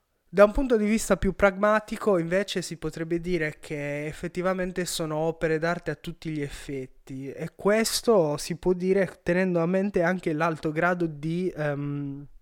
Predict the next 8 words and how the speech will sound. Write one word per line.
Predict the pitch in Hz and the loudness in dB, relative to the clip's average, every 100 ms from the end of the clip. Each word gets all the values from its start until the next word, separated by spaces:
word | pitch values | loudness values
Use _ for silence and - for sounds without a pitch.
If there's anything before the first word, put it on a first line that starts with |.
| - - | -20 -8
di | 160 156 | -2 0
cura | - 247 175 143 - - - _ _ - | 4 6 6 2 -4 -20 -20 _ _ -6
che | 175 | 0
alcuni | 156 160 160 - 220 185 | 2 2 0 -2 -2 0
di | 160 | -4
questi | 147 165 - 160 | -4 -6 -4 -6
reperti | 151 - 170 170 165 | -6 -4 -4 -4 -8
mostrano. | 151 143 131 - - 135 139 135 | -8 -6 -6 -10 -10 -10 -10 -14